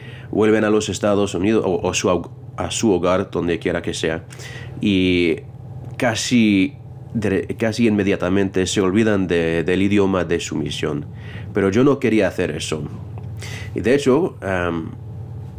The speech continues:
como miembros de la iglesia recibimos lo que se llama una bendición patriarcal.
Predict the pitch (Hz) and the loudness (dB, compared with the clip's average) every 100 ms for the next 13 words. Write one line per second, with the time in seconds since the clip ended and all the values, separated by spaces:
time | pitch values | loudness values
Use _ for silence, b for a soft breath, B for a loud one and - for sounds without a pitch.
0 | - - - 123 117 104 101 113 131 113 | -12 -10 -4 2 4 4 4 4 4 4
1 | 110 104 98 92 85 82 98 104 - 92 | 2 2 2 2 0 0 2 0 0 0
2 | 90 101 104 101 98 135 123 147 156 - | 2 0 0 0 4 6 6 4 0 -8
3 | B B B B B B - - 107 107 | B B B B B B -14 -4 0 2
4 | 113 104 107 98 113 113 101 113 139 - | 2 2 2 4 2 2 2 2 0 -2
5 | - 101 98 95 92 87 87 85 104 113 | -2 2 4 4 2 2 0 0 2 2
6 | 110 95 123 139 135 104 - 92 82 80 | 2 0 2 2 2 -2 0 0 0 -2
7 | 78 78 | -4 -6